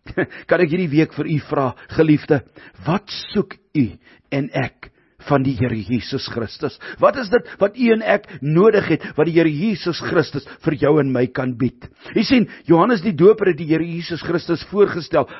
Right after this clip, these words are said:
aan sy disippels om te sê, "Daar is die Lam van God. Daar is die Lam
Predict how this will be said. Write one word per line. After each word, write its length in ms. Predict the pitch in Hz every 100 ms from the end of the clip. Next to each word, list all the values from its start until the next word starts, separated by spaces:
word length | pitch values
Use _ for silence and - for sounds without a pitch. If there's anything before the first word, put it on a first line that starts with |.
| -
aan 160 | 170 156
sy 100 | 160
disippels 480 | 156 - 202 165 135
om 80 | 156
te 80 | 151
sê, 200 | 160 156 - - _ _ _ _ _ _ _ _ -
"Daar 460 | 156 220 208 196 - _ _
is 160 | 165 -
die 140 | 165
Lam 420 | 147 127 123 117 104 _ _ -
van 180 | 127 113
God. 480 | 120 123 - - - _ - - _
Daar 420 | 165 208 214 202 - -
is 180 | - 151
die 120 | 180
Lam 380 | 165 135 131 120